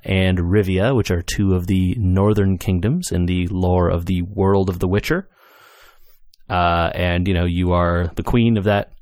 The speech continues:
area, and you are coming back from a meeting, uh,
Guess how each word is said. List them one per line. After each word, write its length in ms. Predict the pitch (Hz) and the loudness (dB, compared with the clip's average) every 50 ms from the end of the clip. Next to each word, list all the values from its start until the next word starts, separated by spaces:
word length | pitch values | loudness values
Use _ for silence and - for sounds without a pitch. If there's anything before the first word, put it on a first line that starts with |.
| - | -8
area, 520 | - 117 120 135 151 156 156 160 156 151 - - | -2 0 0 2 2 2 0 0 0 -2 -4 -2
and 340 | 95 92 92 92 90 85 | -2 0 0 0 0 -2
you 200 | 87 90 90 87 | -2 -2 0 0
are 260 | 90 87 87 87 87 85 | 0 0 0 -2 -2 -4
coming 260 | - - 101 98 95 | -2 -2 0 0 0
back 260 | 87 95 95 92 - | 0 -2 -2 -2 -4
from 160 | - 104 95 92 | -4 -2 0 0
a 60 | 92 | 2
meeting, 520 | 113 143 151 151 147 143 135 123 120 113 - - - _ - | 2 2 2 2 2 2 0 0 -2 -2 -6 -10 -20 _ -6
uh, 80 | - | -4